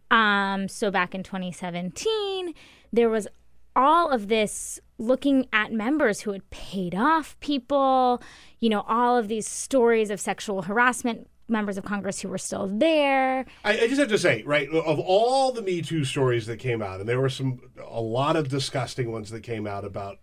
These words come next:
Speaker 2: personal behavior, but the fact that here in Washington, D C, in the Congress,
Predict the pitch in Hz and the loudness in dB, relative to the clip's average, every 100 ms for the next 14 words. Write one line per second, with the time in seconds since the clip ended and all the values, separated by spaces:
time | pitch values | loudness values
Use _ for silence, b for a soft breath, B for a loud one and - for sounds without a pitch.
0 | - 117 110 107 110 107 110 107 101 90 | -16 -10 -10 -8 -8 -8 -8 -8 -10 -12
1 | 90 b b b - 135 139 - 359 403 | -14 b b b -4 -2 -4 -2 0 0
2 | - 175 131 - 196 220 254 277 269 b | 0 -2 -2 -12 -10 -8 -6 -6 -6 b
3 | b b b 143 143 156 165 190 180 180 | b b b -6 -4 -4 -2 -2 -2 -4
4 | - 139 104 95 b 135 175 190 190 190 | -2 -4 -4 -8 b -4 -2 -2 -2 -2
5 | 127 104 - | -2 -6 -10